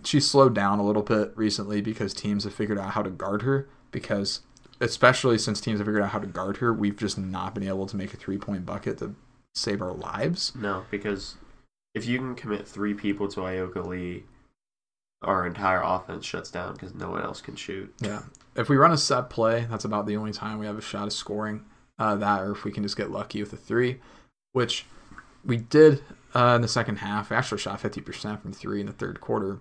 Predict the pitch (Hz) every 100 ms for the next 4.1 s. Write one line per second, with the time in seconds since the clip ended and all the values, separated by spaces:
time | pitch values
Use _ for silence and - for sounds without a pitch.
0 | - 107 101 - - - _ - 131 151
1 | 120 123 135 - - - 131 117 117 120
2 | 127 123 117 - 120 120 120 110 - 123
3 | - 127 117 113 113 110 - 107 117 110